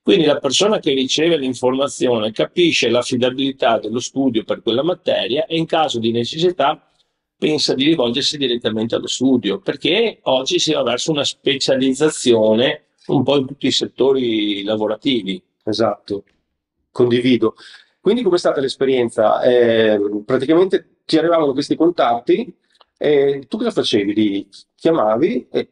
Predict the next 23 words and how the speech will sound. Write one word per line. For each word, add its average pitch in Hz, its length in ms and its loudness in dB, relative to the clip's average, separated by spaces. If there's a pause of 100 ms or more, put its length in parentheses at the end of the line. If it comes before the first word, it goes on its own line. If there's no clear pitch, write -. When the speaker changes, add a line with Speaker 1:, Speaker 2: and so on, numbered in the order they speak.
Speaker 2:
e 123 120 -4
parlavi 135 300 0
con 202 140 -2
queste 113 200 -4
persone? 123 540 -2
Speaker 1:
Attraverso 131 520 0
appunto 117 520 2
le, 80 300 0
le, 92 420 2
diciamo, 117 360 0
le 117 120 2
notizie 120 640 0
che 101 80 -4
abbiamo 98 380 0
dato 101 640 -2
e 92 720 -6 (640)
con 101 100 -2
le 101 100 -2
quali 110 220 0
abbiamo 101 240 0
raggiunto 101 480 -2
più 107 160 0
persone, 175 680 -2